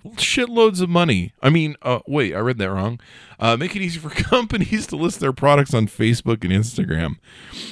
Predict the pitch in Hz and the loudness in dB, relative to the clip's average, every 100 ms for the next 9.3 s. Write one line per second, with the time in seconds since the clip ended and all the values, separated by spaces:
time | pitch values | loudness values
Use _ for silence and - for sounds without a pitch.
0 | - - 135 185 202 180 165 143 127 160 | -10 -2 2 2 4 2 4 2 2 4
1 | 147 131 139 135 123 113 - 139 143 151 | 4 4 2 4 2 0 0 2 2 2
2 | 135 120 101 85 - - 123 170 107 - | 0 0 -2 -2 -4 -2 -2 0 -2 -2
3 | 80 50 85 - _ _ _ _ _ _ | -4 -6 -12 -18 _ _ _ _ _ _
4 | _ _ 359 247 208 135 120 123 226 262 | _ _ -4 0 4 6 8 6 4 4
5 | 127 95 80 92 - - - - _ 98 | 4 4 0 -8 -14 -20 -20 -20 _ 4
6 | 98 95 87 85 _ _ _ - 101 95 | 4 4 0 -6 _ _ _ 0 2 2
7 | 117 123 - - - - 185 - - - | 0 -2 -8 -14 -2 2 2 2 -10 -12
8 | - - _ _ - 196 104 87 82 - | -14 -20 _ _ -4 -2 0 -2 -2 -2
9 | 92 90 85 | -2 -2 -6